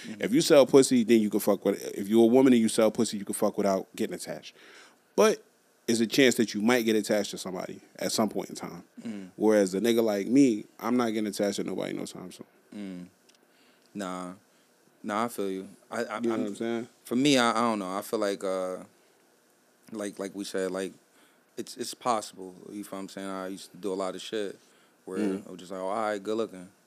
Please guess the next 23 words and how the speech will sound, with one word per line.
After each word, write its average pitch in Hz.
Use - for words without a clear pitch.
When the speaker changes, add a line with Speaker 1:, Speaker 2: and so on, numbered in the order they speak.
Speaker 1:
You 98
know 95
what 92
I 98
mean? 98
We 110
just 101
he-, 104
I'm 110
just 104
here. 104
I'm 107
just 107
here 107
for 98
a -
good 95
night. 92
Speaker 2:
Mm-hmm. 104
Speaker 1:
Not 101
a 101
long 98
time. 78